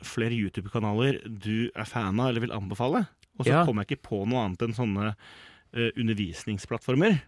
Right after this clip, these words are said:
Speaker 2: Nei.
Speaker 1: Og da, men så kom jeg på etterpå, ja, men hva med gudfedrene innen klassisk musikk, Yo-, YouTube? I Gudusmann og Jo. I Gudusmann and Joe. Ja, det er engelsk.
Speaker 2: De har jeg aldri hørt om.
Speaker 1: Nei, har du ikke det?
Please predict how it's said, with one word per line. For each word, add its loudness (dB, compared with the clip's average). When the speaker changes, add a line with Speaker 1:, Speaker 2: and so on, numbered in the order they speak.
Speaker 2:
Nei. 4
Speaker 1:
Og -10
da, 0
men 2
så -2
kom 2
jeg 2
på 2
etterpå, -2
ja, 0
men 6
hva 4
med 6
gudfedrene 2
innen 4
klassisk -2
musikk, 0
Yo-, 2
YouTube? 4
I 2
Gudusmann 2
og 4
Jo. 4
I 6
Gudusmann 4
and 2
Joe. 8
Ja, -2
det -2
er 0
engelsk. -4
Speaker 2:
De 8
har 4
jeg -2
aldri 4
hørt 4
om. 4
Speaker 1:
Nei, 2
har 6
du 6
ikke 2
det? 6